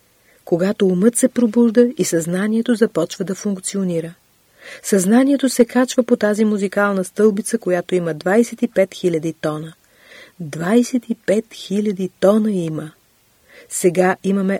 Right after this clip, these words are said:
осем октави в пианото. Даже последната октава, човешкият слух,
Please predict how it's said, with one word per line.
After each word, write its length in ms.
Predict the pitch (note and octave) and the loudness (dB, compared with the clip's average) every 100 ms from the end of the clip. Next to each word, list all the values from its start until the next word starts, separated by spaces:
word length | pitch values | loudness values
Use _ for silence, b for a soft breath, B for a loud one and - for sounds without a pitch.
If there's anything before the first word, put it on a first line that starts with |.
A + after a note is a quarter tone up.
| - | 2
осем 360 | B3 B3 G3 E3+ | 2 2 0 -4
октави 400 | - D#3+ D#3+ D#3+ | -4 -6 -4 -6
в 60 | |
пианото. 560 | - D#3+ D#3+ D#3+ - E3 B B B | -2 0 0 -4 -6 -8 B B B
Даже 260 | E3+ F#3+ F#3 | -2 0 0
последната 600 | - F3+ F#3 G3 G#3+ G#3 | -2 0 2 4 2 0
октава, 400 | G3 - G3+ G#3+ | -2 0 0 0
човешкият 580 | - F3 F#3+ - - F3+ | -2 0 0 -2 -8 -6
слух, 460 | - G#3 A3+ - | -4 0 0 -4